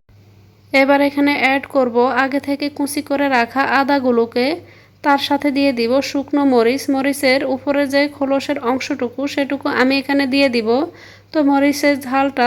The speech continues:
যে যেরকম খেতে পছন্দ করেন, সেই অনুযায়ী এখানে মরিচগুলো নিয়ে নেবেন। এবার এগুলোকে খুব ভালোভাবে মিশিয়ে নিব। এবার এতে আমি দিয়ে দিব পিঙ্ক সল্ট। আপনারা চাইলে এখানে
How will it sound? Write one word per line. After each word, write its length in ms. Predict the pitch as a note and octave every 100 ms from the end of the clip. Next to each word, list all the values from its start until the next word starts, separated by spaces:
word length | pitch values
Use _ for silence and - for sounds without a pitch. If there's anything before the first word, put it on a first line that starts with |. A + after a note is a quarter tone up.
| C4
যে 160 | C4+ C4+
যেরকম 340 | C#4 C#4 C#4 C#4
খেতে 300 | C4+ B3 C4+
পছন্দ 400 | C4+ C4 C#4+ C#4 C#4
করেন, 300 | A#3+ A#3 C#4
সেই 260 | - C#4 B3+
অনুযায়ী 420 | C4+ C#4 C4+ C#4+
এখানে 280 | C#4 C4+ A#3+
মরিচগুলো 520 | C4+ C4+ C#4 C4 B3 C4+
নিয়ে 240 | C#4 C#4
নেবেন। 380 | C4 G#3 A3 C4+ F4 - - - _ _ _ _
এবার 260 | D#4 C#4 C#4
এগুলোকে 500 | C#4 C#4 C#4+ C#4+ B3+ C#4
খুব 220 | - C4+
ভালোভাবে 480 | C4+ C4+ C4+ C4 C4 C#4+
মিশিয়ে 420 | C4+ B3 C#4+ C4+
নিব। 220 | A#3+ G#3+ A3+ D#4+ - - _ _ _ _ -
এবার 200 | C#4+ C#4
এতে 160 | C#4 C#4+
আমি 160 | C#4 C#4
দিয়ে 220 | C#4 C#4+
দিব 200 | A#3+ A3+ C4+ C#4
পিঙ্ক 320 | - C4+ C#4+ -
সল্ট। 480 | - B3 A3+ D4 D4 - _ - - _ _ D4
আপনারা 360 | C#4 C#4+ C#4
চাইলে 320 | C#4 C#4 C#4 C#4+
এখানে 300 | C#4 C#4+